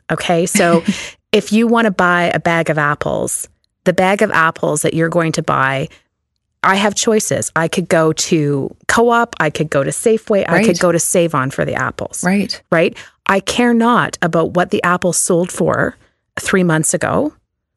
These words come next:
Speaker 1: I care
Speaker 2: Right.
Speaker 1: about what s-, it sells for today
Speaker 2: Right.
Speaker 1: and where is the most aggressively priced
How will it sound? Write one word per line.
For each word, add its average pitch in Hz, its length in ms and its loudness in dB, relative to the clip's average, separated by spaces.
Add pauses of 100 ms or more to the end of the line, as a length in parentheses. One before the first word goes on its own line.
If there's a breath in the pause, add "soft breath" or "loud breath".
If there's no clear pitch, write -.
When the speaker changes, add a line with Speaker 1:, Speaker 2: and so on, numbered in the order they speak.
(200)
Speaker 1:
I 180 100 2
care 208 260 2
Speaker 2:
Right. 214 80 4
Speaker 1:
about 180 360 0
what 170 280 0
s-, - 220 -4
it 180 100 2
sells 170 320 0
for 156 200 -2
today 143 380 0
Speaker 2:
Right. 202 300 0 (240 loud breath)
Speaker 1:
and 175 220 2
where 196 300 4
is 180 280 0
the 165 240 0
most 165 340 0
aggressively 156 720 0
priced - 720 -2